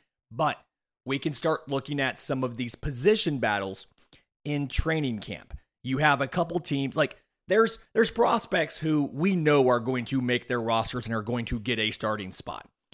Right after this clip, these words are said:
Uh, Ezequiel Tovar is going to be the starting shortstop of the, uh, Colorado Rockies. Gunnar Henderson is going to be, uh, it, either the starting shortstop or the starting third baseman for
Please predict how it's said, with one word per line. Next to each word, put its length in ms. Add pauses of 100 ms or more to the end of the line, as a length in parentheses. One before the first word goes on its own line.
(380)
Uh, 220 (340)
Ezequiel 480
Tovar 480
is 180
going 300
to 120
be 140
the 120
starting 280
shortstop 460
of 100
the, 260 (380)
uh, 220
Colorado 440
Rockies. 440 (840)
Gunnar 300
Henderson 580 (220)
is 180
going 380
to 180
be, 440 (260)
uh, 200
it, 200 (120)
either 380
the 100
starting 320
shortstop 500
or 100
the 100
starting 320
third 240
baseman 420 (520)
for 340